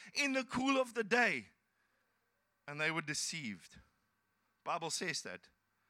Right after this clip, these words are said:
in one, in Second Corinthians, as Eve was deceived by the cunning of the snake. So,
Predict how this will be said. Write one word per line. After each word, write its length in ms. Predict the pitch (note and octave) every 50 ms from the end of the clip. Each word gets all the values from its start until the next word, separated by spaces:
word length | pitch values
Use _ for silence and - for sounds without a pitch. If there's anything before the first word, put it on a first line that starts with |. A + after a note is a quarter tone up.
| _ _ _ _ _ _ _ _ _ _ _ _ _ - C#3
in 120 | C#3+ C#3+
one, 200 | D3 D3 C#3+ C#3 - - -
in 80 | D3+ A#2+
Second 320 | - - D3+ C#3+ D#3 C3+
Corinthians, 480 | D3 D3 C#3 C3+ B2+ - A2 G2 - - -
as 200 | D3 D3 - - -
Eve 360 | F#3+ F#3+ F#3+ F#3+ F#3 E3+ -
was 300 | D3 D#3 D#3 C#3+ C3 B2+
deceived 720 | B2+ C3+ D3 - - - - - G3+ G3+ G#3 G3 F3+ - -
by 120 | D3+ C#3+ C#3+
the 120 | B2+ B2+
cunning 460 | - - - D#3 D3+ D3+ C#3+ C3+ C3
of 140 | B2 A#2 A2+
the 80 | A#2+ B2+
snake. 360 | - - - C#3+ C#3 G2+ - _ _ _ _ _ _ _ _ _ _ _ _ _ _ _ _ _ _ _ _ _ _ _ _ _ _ _ _ _ _ _ _ _ _ _ _ _ _
So, 400 | - - F3+ F3 F3+ F3 F3 E3